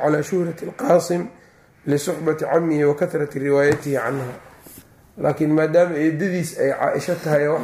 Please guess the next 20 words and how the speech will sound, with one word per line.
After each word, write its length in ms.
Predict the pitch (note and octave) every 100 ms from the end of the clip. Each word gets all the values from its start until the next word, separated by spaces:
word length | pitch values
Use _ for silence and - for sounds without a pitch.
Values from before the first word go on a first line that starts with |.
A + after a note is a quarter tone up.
| D3+
badanna 320 | D#3 D#3 C3+
uu 80 | C3+
ka 120 | E3+
wariyo, 380 | D#3+ D3+ C#3 B2+ - - _ - - -
shuhradaas 560 | D#3+ F#3 F3+ D#3 D3+
uu 100 | D3
Bukhaari 460 | C#3 B2+ C#3+ D3+ D#3
iska 200 | - - C3 -
ictimaaday. 560 | - C3+ B2 A#2+ A#2+ - - _ _ - - - - - _ - - - - - - - - - - - - - E3+
Ayib. 260 | F#3 D3+ - - _ _ _ _ _ _ _ -
Xadiidkanna 520 | D3 F3 D3+ E3 D#3+
marka 200 | E3 D#3+
wuxuu 220 | C#3+ D#3
tusayaa 360 | E3 E3 D#3 D3+
waa 200 | D#3+ E3
ra'saha 520 | D#3+ - - E3 D3+
in 60 | C#3
la 140 | C3+
dhihi 220 | C#3+ C#3+ B2
karo, 280 | - A2